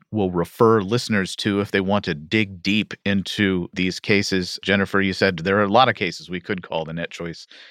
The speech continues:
cases, but these two are currently before the Supreme Court. Before we get into the why,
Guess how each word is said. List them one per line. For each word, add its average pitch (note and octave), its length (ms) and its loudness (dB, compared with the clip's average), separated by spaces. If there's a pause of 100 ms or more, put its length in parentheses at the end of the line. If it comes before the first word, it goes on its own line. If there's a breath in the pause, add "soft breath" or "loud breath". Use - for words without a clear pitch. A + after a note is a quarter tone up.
(140 loud breath)
cases, F2+ 580 -2
but F#2+ 220 0
these G#2+ 240 0
two F#2 400 0
are F2+ 400 0
currently E2+ 400 2
before E2+ 480 -8 (360 soft breath)
the F#2+ 60 -6
Supreme F2 440 -4
Court. E2+ 360 -4 (400 loud breath)
Before B2+ 360 2
we A#2 320 4 (180)
get A2 160 4
into G#2+ 560 2 (480)
the G2 140 -2
why, F#2 720 4